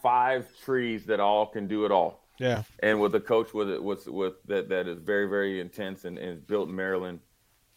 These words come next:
Speaker 1: I call them, like, a standard program.
Speaker 2: Mm-hmm.
Speaker 1: There's a standard that they play.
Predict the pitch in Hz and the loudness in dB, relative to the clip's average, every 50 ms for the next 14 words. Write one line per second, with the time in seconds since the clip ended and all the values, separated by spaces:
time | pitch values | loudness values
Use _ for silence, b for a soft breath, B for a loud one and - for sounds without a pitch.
0 | _ _ _ - - - 101 - 107 98 95 92 87 78 - - - 87 87 - | _ _ _ -6 -2 -2 0 2 2 2 2 2 0 -4 -8 -6 -4 -4 -4 -4
1 | 73 73 - - 107 101 101 95 87 82 - - 90 85 82 78 73 67 58 - | -6 -10 -8 -2 0 0 2 2 0 -2 -2 0 -2 -2 -2 -2 -6 -8 -8 -10
2 | - - 98 90 85 85 90 90 151 151 - 110 104 101 98 92 - 95 95 92 | -14 -14 -14 -12 -8 -6 -6 -6 -6 -4 -2 -2 0 0 -2 -2 -2 -2 -2 -4
3 | 90 - - 92 90 92 90 82 | -4 -4 -2 -2 -2 -2 -2 -4